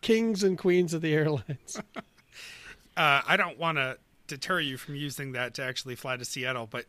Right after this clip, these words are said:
Speaker 2: do you realize how many magazine subscriptions that is? <laughs>
Speaker 1: Oh, man. Well, I have, we have a white male person now, so you can't embarrass, I, you can't embarrass me as much anymore with the Ebony and the Jet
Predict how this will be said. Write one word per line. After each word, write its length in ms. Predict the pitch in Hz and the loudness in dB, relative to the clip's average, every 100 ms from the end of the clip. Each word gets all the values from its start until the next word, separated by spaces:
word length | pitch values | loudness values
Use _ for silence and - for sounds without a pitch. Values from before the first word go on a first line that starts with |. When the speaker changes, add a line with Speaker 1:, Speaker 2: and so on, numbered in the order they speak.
| - | -10
Speaker 2:
do 100 | 147 | -10
you 100 | 143 | -6
realize 440 | 143 165 165 165 | -2 2 2 2
how 100 | - | -2
many 160 | 165 147 | -2 -2
magazine 480 | 139 143 127 135 147 | 0 -2 -4 -6 -8
subscriptions 600 | 156 - 151 - 151 170 | -12 -10 -8 -6 -6 -4
that 200 | 160 165 | -4 -4
is? 320 | 170 - - | -4 -4 -6
<laughs> 1040 | _ _ _ _ - - - - 285 - - | _ _ _ _ -8 -4 -4 -4 -8 -8 2
Speaker 1:
Oh, 340 | 175 185 160 | 6 8 6
man. 480 | 123 131 143 131 120 - - - - - - _ | 4 2 2 2 -2 -6 -14 -14 -18 -20 -20 _
Well, 280 | 185 185 180 | 6 6 6
I 140 | 175 220 | 8 8
have, 180 | 208 175 | 8 2
we 300 | 131 170 190 | -8 4 8
have 120 | 202 | 10
a 60 | 175 | 10
white 280 | 143 151 143 | 8 8 8
male 200 | 143 135 | 2 4
person 360 | 151 135 135 | 2 2 0
now, 200 | 131 131 | 2 2
so 160 | 127 143 | 0 0
you 100 | 135 | -2
can't 240 | - 156 | 2 2
embarrass, 600 | 143 131 127 127 131 - - 147 | 2 2 2 4 2 -2 -6 -4
I, 100 | 135 | -4
you 180 | 110 95 65 64 62 175 - - | -4 -12 -16 -18 -18 -18 -16 -4
can't 120 | 139 | -2
embarrass 360 | 127 127 123 | 0 -2 -2
me 140 | 135 123 | -2 0
as 140 | 123 | 0
much 240 | 135 123 139 | -2 -2 -2
anymore 340 | 123 127 123 | -2 -2 -2
with 140 | 127 | -4
the 120 | - - | -6 -2
Ebony 480 | 139 123 127 123 | -2 0 0 0
and 120 | 120 120 | -2 -4
the 80 | |
Jet 320 | 110 135 127 | -2 -2 -2